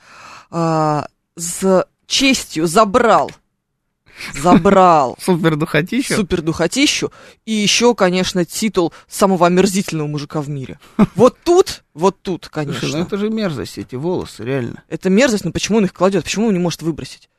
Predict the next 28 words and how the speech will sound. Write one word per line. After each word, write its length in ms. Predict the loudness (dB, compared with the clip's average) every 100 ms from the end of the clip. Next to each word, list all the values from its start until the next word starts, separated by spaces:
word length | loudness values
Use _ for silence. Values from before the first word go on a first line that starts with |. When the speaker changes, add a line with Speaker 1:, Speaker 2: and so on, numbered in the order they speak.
| _ -12
Speaker 1:
Как 180 | -4
необходимость. 680 | -2 0 2 2 0 -4 -8
Вы 280 | -2 2 4
учите 280 | 2 0 0
кого-то? 320 | 2 2 0
Вы 40 | 0
воспитываете 600 | 0 0 0 0 0 0
кого-то? 340 | 0 0 -4 -14 _ _ _ _
Да 80 | 0
пошли 200 | 4 4
вы 60 |
к 80 | 2
черту! 480 | 0 4 4 0 -14 _ _ _ _ _ _ -12
Speaker 2:
Ох, 200 | -8 -4
вот 200 | -6 -4
так 160 | -8 -10
вот. 220 | -18 _ _ _
Speaker 1:
Нет. 480 | 2 4 6 2 -4 _
Speaker 2:
Ты 120 | -2
кого 140 | 4 4
Speaker 1:
Вот 100 | 2
Speaker 2:
щас 140 | -4
к 40 | -6
черту 300 | -6 -6 -12
послал? 400 | -16 -14 -18 -18 _ _ _ -4
Speaker 1:
он, 240 | -4 -4 -4
он 220 | -2 -2
вот, 260 | -4 -8